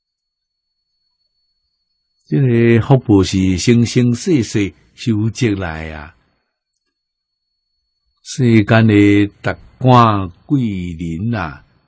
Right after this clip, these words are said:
大富中者啊，拢嘛是过去生中生生世世一功累德所得来啊。无一个是偶然的啊。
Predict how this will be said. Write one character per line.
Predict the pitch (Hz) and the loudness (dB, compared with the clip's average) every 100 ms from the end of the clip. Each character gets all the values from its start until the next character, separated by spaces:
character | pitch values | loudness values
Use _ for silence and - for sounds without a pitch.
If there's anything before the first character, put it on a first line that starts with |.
| _ _ | _ _
大 | - 98 98 | -12 -8 -8
富 | 101 101 101 | -6 -4 -4
中 | 131 127 127 127 | -4 -4 -4 -2
者 | - | 2
啊， | 127 101 90 80 73 - _ _ _ _ _ | 2 2 -2 -6 -10 -18 _ _ _ _ _
拢 | 131 147 | 0 2
嘛 | 113 | 2
是 | 104 117 107 | 0 -2 -2
过 | 185 156 | 0 0
去 | 131 135 | 2 -2
生 | 131 123 127 | 0 -2 0
中 | 143 147 - _ _ _ | -2 -2 -8 _ _ _
生 | 151 139 | -2 -2
生 | 135 151 151 | 0 0 0
世 | 143 208 143 | 0 0 0
世 | 117 117 98 - _ _ _ _ - | 0 -4 -4 -8 _ _ _ _ -12
一 | 107 | -12
功 | 101 107 104 101 92 80 | -8 -6 -4 -6 -8 -10
累 | 78 101 101 | -10 -8 -6
德 | 110 95 80 76 - _ _ _ _ _ _ _ _ | -4 -2 -4 -10 -14 _ _ _ _ _ _ _ _
所 | 92 90 | -8 -6
得 | - 90 | -2 -2
来 | 78 73 71 69 | -4 -8 -10 -12
啊。 | 67 - _ _ _ _ _ _ _ _ _ _ _ _ _ _ _ _ _ _ _ _ _ _ - _ _ _ _ 139 | -16 -20 _ _ _ _ _ _ _ _ _ _ _ _ _ _ _ _ _ _ _ _ _ _ -20 _ _ _ _ 6
无 | 156 165 | 8 8
一 | 160 | 6
个 | 143 131 156 | 6 6 8
是 | 139 101 92 | 6 4 -2
偶 | 107 131 | -4 -2
然 | 135 87 82 | -2 -4 -8
的 | 104 92 | -8 -8
啊。 | 73 - | -12 -18